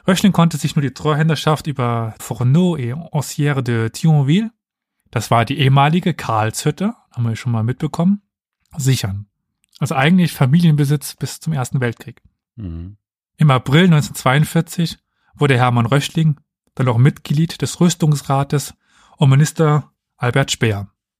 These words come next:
Speaker 1: Und Ende Mai auf Betreiben Hitlers Vorsitzender der Reichsvereinigung Eisen, der R V E. Auch wurde der Reichsbeauftragte für Eisen und Stahl in den besetzten Gebieten mit diktatorischen Vollmächten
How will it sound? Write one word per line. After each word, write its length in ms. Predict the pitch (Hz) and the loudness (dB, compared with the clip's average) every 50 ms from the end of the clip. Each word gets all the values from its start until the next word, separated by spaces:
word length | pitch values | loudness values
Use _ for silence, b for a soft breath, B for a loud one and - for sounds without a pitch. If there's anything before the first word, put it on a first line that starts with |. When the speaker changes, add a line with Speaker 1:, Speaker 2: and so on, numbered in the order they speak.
| b b b b b b b b b b | b b b b b b b b b b
Speaker 1:
Und 120 | - 185 | -2 0
Ende 240 | - 151 147 135 123 | 2 4 4 4 4
Mai 300 | 117 113 127 156 190 - | 2 2 2 2 2 2
auf 160 | 143 120 - | -2 -4 -4
Betreiben 640 | - 127 - - - 107 110 131 190 220 208 _ _ _ | -6 -10 -6 -6 -4 -4 0 0 0 0 -2 _ _ _
Hitlers 640 | _ - - 208 202 - 104 107 135 165 - - _ _ _ _ _ _ _ _ _ - | _ -2 -2 -2 0 0 -4 -4 -4 -4 -6 -12 _ _ _ _ _ _ _ _ _ -12
Vorsitzender 640 | - - 156 165 180 160 180 180 - - - 165 151 | -4 0 2 2 2 2 0 -4 -6 -2 -4 -2 -2
der 140 | 131 123 - | -2 -2 0
Reichsvereinigung 640 | 131 151 151 - - 127 123 123 135 139 147 160 | 0 0 0 -2 -6 -6 -4 -4 -2 -2 -2 -2
Eisen, 400 | 165 135 127 139 127 110 107 101 | 0 0 0 0 0 -2 -4 -8
der 120 | 101 - 135 | -8 -10 -8
R 140 | 120 120 117 | -8 -8 -8
V 220 | - - 123 131 | -6 -6 -6 -4
E. 220 | 139 127 120 107 101 _ _ _ _ _ _ _ _ _ _ _ _ _ _ _ _ _ _ _ | -4 -6 -8 -8 -10 _ _ _ _ _ _ _ _ _ _ _ _ _ _ _ _ _ _ _
Auch 260 | - - 151 160 - - | -4 -2 -2 -2 0 0
wurde 160 | 160 165 143 | 0 0 0
der 120 | 131 117 | 0 0
Reichsbeauftragte 880 | 113 135 180 190 - - 170 147 151 151 - - - 135 123 - - | 0 0 0 0 -2 -4 -6 -4 -4 -4 -6 -6 -6 -6 -6 -6 -8
für 160 | 120 - 147 135 | -10 -8 -4 0
Eisen 280 | 135 151 170 160 - | 2 2 2 0 0
und 120 | 135 117 - | -4 -6 -6
Stahl 340 | - - 139 139 156 170 | -4 -4 -2 0 0 -2
in 60 | 170 160 | -2 -6
den 100 | 175 175 | -8 -8
besetzten 400 | 160 143 156 151 - - 160 143 | -6 -4 -4 -4 -2 -2 -2 -2
Gebieten 520 | 139 131 139 139 139 - 135 131 135 131 b b b b b b b | -2 0 -2 -2 0 0 0 -2 -2 -4 b b b b b b b
mit 220 | - 123 - - _ - - - | -6 -6 -6 -8 _ -12 -6 -6
diktatorischen 680 | - - - 117 - - 151 147 147 147 143 - 156 | -4 -2 -4 -4 0 2 2 2 2 2 0 0 0
Vollmächten 760 | 139 - - 139 123 117 110 107 107 - - - 117 107 110 | -2 0 0 0 0 0 0 -2 -6 -8 -10 -12 -12 -14 -14